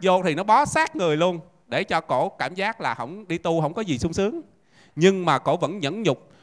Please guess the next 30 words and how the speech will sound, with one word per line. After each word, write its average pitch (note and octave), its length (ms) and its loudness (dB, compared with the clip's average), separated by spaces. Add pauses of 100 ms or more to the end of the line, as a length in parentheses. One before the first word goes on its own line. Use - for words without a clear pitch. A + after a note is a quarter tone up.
(140)
cổ E3+ 100 -2
vẫn F#3 320 -2
làm D3 300 2
công F3+ 220 -6
quả C#3+ 220 0 (340)
từ E3 200 4
sáng G3 300 -4
đến A3+ 160 -6
chiều, C3+ 400 -2
từ D3+ 220 2
chiều D3 240 -4
đến F3+ 160 -6
tối. A3 360 -4 (260)
Thậm B2+ 160 -4
chí B3 260 -4
giữa D#3 200 6
khuya A3+ 400 8
mọi D#3 240 4
người D#3 220 4
đi F#3+ 140 4
ngủ, D#3+ 340 2
công G3+ 160 2
việc C#3+ 200 2
đã D3 160 2
xong, F3+ 300 0 (340)
thầy C3+ 280 2
trụ C3+ 200 0
trì B2+ 420 2 (380)
cũng D3+ 260 -2
bắt B3+ 180 -2